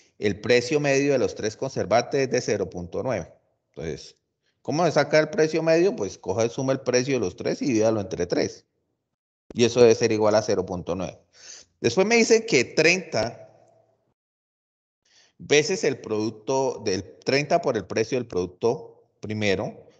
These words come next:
más veinte veces por el precio del producto segundo, más diez veces el precio del producto se-, tercero, tengo que pagar cincuenta punto cuarenta y nueve euros.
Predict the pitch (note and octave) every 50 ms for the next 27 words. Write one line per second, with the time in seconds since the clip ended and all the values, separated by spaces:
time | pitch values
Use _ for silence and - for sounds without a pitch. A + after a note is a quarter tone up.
0 | _ - G2 G2 G2 F#2 A2+ B2 C3 C3 - D3+ D3 C#3+ B2+ A#2+ A#2 C#3 C#3+ -
1 | - A2 G2+ F2 E2+ E2 - F#2 G2+ G2+ - A#2+ A#2 A2+ - - F2 F2 E2+ -
2 | - B2 C3 - D#3+ D3 C3+ C3 A#2+ A#2 A#2 B2+ D3 C#3+ D3 - - - _ _
3 | _ _ - - G2 F#2 G2 A2 B2 B2 A#2 C3+ C#3+ C#3 E3 D3+ C3+ A2 - -
4 | A2 A2 - C3+ C3 B2+ - G#2 G2+ G2 G2+ - C#3 C#3 D3 C3+ C3+ C3 - -
5 | - - C#3+ C#3+ C#3+ - C3+ C3+ C#3+ C3+ - B2 B2 A#2+ B2+ B2 - A#2+ G#2+ -
6 | F2 E2+ E2 F#2 G2+ G2+ - - - A2 G#2 - - A#2 A2+ A2 A2 - A#2+ A#2
7 | A#2 - G#2+ F#2+ F2+ - - G#2+ - - E2 E2+ D2+ D2 D2 - D2+ D2 D2 D2+
8 | D2+ D2 D#2+ F2+ F#2 F2+ E2+ D#2 - - - - _